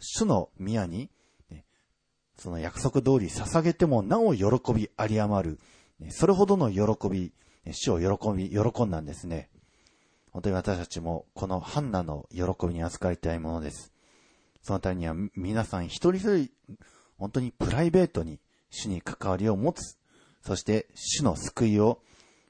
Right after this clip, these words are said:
皆さんしっかりと見るならば、また皆さん自身が本当に心の奥底から、「もう主よ」ってね、叫ぶ。えー、まあ、声に出して叫びませんでしたけども、ハンナは。それでも、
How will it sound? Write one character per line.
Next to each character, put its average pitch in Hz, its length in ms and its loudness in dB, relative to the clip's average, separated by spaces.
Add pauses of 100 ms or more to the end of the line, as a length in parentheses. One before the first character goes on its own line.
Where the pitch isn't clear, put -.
皆 95 100 -4
さ 85 160 -6
ん 80 160 -8 (300)
し - 140 -10
っ - 20 -20
か 123 100 0
り 104 60 -2
と 87 100 -4
見 120 120 0
る 110 100 2
な 73 80 -6
ら 71 80 -10
ば、 73 200 -14
ま 98 140 -6
た 127 140 0
皆 123 180 0
さ 127 100 0
ん 117 40 0
自 127 200 -2
身 110 120 -4
が 82 80 -6
本 151 120 -4
当 196 120 2
に 196 180 2
心 196 320 0
の 190 160 4
奥 151 160 -2
底 - 240 -2
か 131 100 2
ら、 104 140 2 (460)
「も 95 80 -4
う 95 40 -4
主 - 260 2
よ」 190 280 10
っ - 20 -
て - 160 -14
ね、 110 140 -2
叫 - 420 0
ぶ。 135 240 0 (480)
え 73 300 -10
ー、 - 720 -20
ま - 60 -6
あ、 - 100 -12
声 233 200 12
に 156 120 6
出 101 120 4
し - 80 -4
て 85 180 0
叫 - 360 -6
び 107 160 2
ま 107 120 2
せ 113 140 -2
ん 101 40 0
で 87 80 0
し 80 80 -6
た - 80 -6
け - 100 -8
ど 95 80 0
も、 110 80 2
ハ 101 100 -6
ン 85 120 -4
ナ 80 80 -2
は。 73 200 -4
そ - 200 -6
れ 151 100 4
で 143 80 4
も、 104 180 2